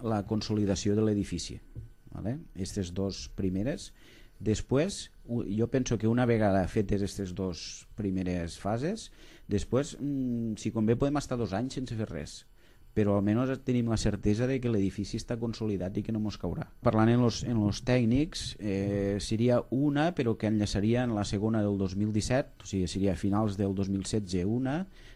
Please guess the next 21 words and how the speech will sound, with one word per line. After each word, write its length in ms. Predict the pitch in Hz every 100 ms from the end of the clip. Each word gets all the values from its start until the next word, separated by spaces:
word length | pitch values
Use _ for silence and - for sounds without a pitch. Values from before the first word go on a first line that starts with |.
| -
principi 400 | 104 101 - 101
del 160 | 113 110
dos 140 | 107 101
mil 160 | 107
disset 400 | 107 107 110 110
la 100 | 107
segona. 460 | 101 95 98 87 80 - - - - - - -
Per 140 | 101
a, 380 | 101 98 95 98
entre 240 | 95 95 98
les 200 | 98 98
dos, 400 | 131 156 - -
pues 160 | - 95
això 240 | 90 92
que 80 | 92
et 80 | 90
dic, 260 | 82 98 -
eh, 640 | - 90 85 85 80 82 85 82 80 78 -
desfer 600 | 95 98 98 - 113 110
tot 240 | 107 92
l'interior 640 | 98 98 98 98 117 165